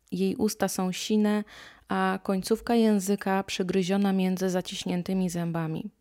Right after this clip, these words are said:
Na głowie ma ranę, która powstała po uderzeniu zadanym tępym przedmiotem. Na szyi widoczne są obrażenia, które wskazują na duszenie prawdopodobnie paskiem. W okolicy jej strefy intymnej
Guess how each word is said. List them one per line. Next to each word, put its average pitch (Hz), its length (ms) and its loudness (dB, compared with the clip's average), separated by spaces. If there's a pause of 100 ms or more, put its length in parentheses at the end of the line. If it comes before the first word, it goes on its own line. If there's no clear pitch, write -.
(580)
Na 196 160 2
głowie 220 360 4
ma 202 140 4
ranę, 175 360 -2
która 180 340 -2
powstała 190 640 -2
po 190 160 -2
uderzeniu 185 640 2
zadanym 180 420 0
tępym 190 420 -2
przedmiotem. 170 640 -4 (1000)
Na 185 140 0
szyi 202 560 2
widoczne 190 500 2
są - 240 -2
obrażenia, 180 920 0
które 175 600 -2
wskazują 202 680 2
na 190 180 2
duszenie 196 760 2 (460)
prawdopodobnie 202 760 0
paskiem. 165 720 -6 (720)
W 196 80 -2
okolicy 214 480 2
jej 208 160 6
strefy 202 360 0
intymnej 180 580 0